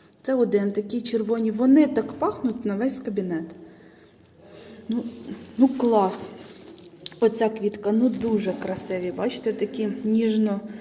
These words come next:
ніжно-рожева така вона, ну, красуня. Кожен раз вони мене все більше і більше дивують. А це таке, м, така, знаєте, о, малесенька така вона, ну,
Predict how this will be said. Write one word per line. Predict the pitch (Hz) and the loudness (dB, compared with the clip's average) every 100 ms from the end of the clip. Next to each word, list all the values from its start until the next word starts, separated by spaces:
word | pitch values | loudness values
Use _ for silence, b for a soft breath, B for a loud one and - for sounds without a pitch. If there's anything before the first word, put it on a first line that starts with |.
| B B - | B B -2
ніжно-рожева | 226 220 220 214 214 202 208 214 208 202 196 | 0 2 2 4 2 2 2 4 4 2 0
така | 190 190 190 | -4 -6 -6
вона, | 190 196 185 - | -2 -4 -4 -6
ну, | 226 220 196 - - - - - B B B B - | -4 -4 -6 -10 -18 -18 -20 -20 B B B B -6
красуня. | 208 202 202 202 214 208 196 190 202 - - - - - - B B B B B - | -4 -4 -6 -6 -4 -2 -4 -4 -10 -16 -20 -20 -20 -20 -20 B B B B B 0
Кожен | 277 403 294 269 247 | 6 6 6 6 6
раз | 330 - | 4 4
вони | 262 254 | 2 4
мене | 254 247 | 6 4
все | 240 - | 2 0
більше | 220 339 - 277 | 6 6 8 4
і | |
більше | 226 262 - 269 | 4 4 4 4
дивують. | 233 190 185 185 B B B B - | 2 2 0 -2 B B B B -10
А | |
це | 226 - 320 | -8 0 2
таке, | 330 254 254 | 4 2 4
м, | 294 262 - - | 8 8 6 -2
така, | - - 262 254 | -2 2 0 0
знаєте, | - 247 285 277 269 | -2 2 2 2 0
о, | 208 190 - | 0 -2 -8
малесенька | 208 220 233 254 269 262 - 220 220 214 214 | -2 0 2 4 6 6 2 -2 -2 -2 -4
така | 214 - 220 | -6 -4 -4
вона, | 220 220 214 B B B B B B B - - | -2 -2 -2 B B B B B B B -14 2
ну, | 311 | 6